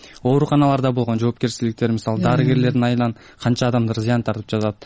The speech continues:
Speaker 1: э, жана башка билим берүү тармагындагы коррупциялар, булардын баары жоопкерчилик, жоопкерчиликкө, жоопкерчиликке жатат.
Speaker 2: Мгм.
Speaker 1: Ошол себептен бул жерде негизги максат ошо жоопкерчилик деген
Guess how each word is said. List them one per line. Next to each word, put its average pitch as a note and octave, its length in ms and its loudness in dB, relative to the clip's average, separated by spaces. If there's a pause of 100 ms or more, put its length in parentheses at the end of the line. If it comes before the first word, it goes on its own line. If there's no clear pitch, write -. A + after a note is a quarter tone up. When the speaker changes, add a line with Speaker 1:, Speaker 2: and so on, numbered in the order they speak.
(380)
Speaker 1:
э, G#2+ 160 0
жана C3 220 2
башка C3 260 0
билим C#3 300 4
берүү C3 200 4
тармагындагы A#2 520 -2
коррупциялар, A#2 560 -2
булардын B2 480 0
баары C3 180 2
жоопкерчилик, A#2+ 640 -4
жоопкерчиликкө, B2 1500 -2
жоопкерчиликке A#2+ 640 0 (220)
жатат. A#2+ 280 0 (180)
Speaker 2:
Мгм. D3 440 0
Speaker 1:
Ошол C3+ 240 0
себептен F#3+ 500 0 (220)
бул C#3+ 440 2
жерде C#3 260 2
негизги C3+ 600 2
максат B2+ 380 -2
ошо A2+ 320 0 (220)
жоопкерчилик C#3+ 840 0
деген B2 160 2